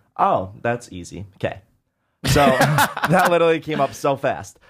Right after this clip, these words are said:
So there was this one time I went on, I first moved to New York, like, immediately, right? So just got dumped, moved to New York. Like, I was like, "I need to find somebody to, like, hook up with, date, whatever." So I thought this guy was so adorable. We met on, like, Tinder or Bumble. This was, like,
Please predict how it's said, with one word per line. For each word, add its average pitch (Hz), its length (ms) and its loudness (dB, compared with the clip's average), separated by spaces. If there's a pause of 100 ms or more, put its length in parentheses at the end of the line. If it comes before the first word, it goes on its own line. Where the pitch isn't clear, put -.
(140)
So 156 180 0
there 147 100 2
was 160 140 0
this 175 180 -6
one 139 220 0
time 107 480 -6
I 117 140 2
went 113 420 -2
on, 110 260 -2
I 117 100 -2
first 123 360 -2
moved 131 220 -6
to 123 80 -4
New 113 100 -2
York, 92 200 -4
like, 95 120 -4
immediately, 98 640 -4
right? 98 340 -2 (220)
So - 140 -2
just 120 300 0
got 123 240 -2
dumped, 110 460 -4
moved 117 280 -4
to 117 100 -6
New 113 100 -4
York. 101 400 -2
Like, 101 100 -2
I 101 80 0
was 98 160 -4
like, 98 300 -4
"I 104 160 -4
need 98 260 -6
to 104 80 -6
find 90 420 -4
somebody 90 540 -4
to, 98 140 -4
like, 98 320 -2
hook 117 200 -2
up 98 220 -2
with, 101 300 -6
date, 104 320 -4
whatever." 135 480 -4 (500)
So - 160 0
I 139 80 4
thought 139 300 -2
this 147 160 -10
guy 131 160 0
was 120 200 -4
so 113 300 -2
adorable. 107 580 -2
We 113 140 -6
met 110 160 -4
on, 113 140 -4
like, 107 180 -6
Tinder 117 340 -4
or 117 140 -4
Bumble. 101 460 -2
This 104 160 -8
was, 104 180 -6
like, 104 240 -4